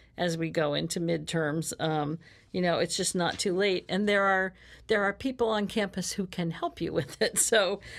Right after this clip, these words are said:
you know, we've, we've got people like your lovely arms here who can really work with you on that. And so, but you have to, you have to invest some time and you have to invest some thought in it and things, but don't think that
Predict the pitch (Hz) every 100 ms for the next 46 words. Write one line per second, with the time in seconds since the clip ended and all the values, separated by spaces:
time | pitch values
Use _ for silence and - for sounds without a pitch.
0 | - - 233 196 170 170 190 180 196 190
1 | 180 185 - 190 185 - 208 - - 190
2 | 196 190 185 170 - - 165 147 156 165
3 | 165 185 247 254 - 196 131 196 - -
4 | - - 233 226 208 196 190 180 175 220
5 | 226 208 - 170 156 156 156 151 165 -
6 | - 160 151 - - 180 160 - - 180
7 | 190 180 190 185 190 196 190 - - -
8 | - 175 - 208 202 175 170 185 170 170
9 | 139 135 220 - 175 165 147 - 175 165
10 | 139 139 - 160 - 165 143 - - 151
11 | 151 - 151 160 160 151 151 - - 151
12 | - - - - - - 175 196 202 -
13 | 196 175 - 170 151 -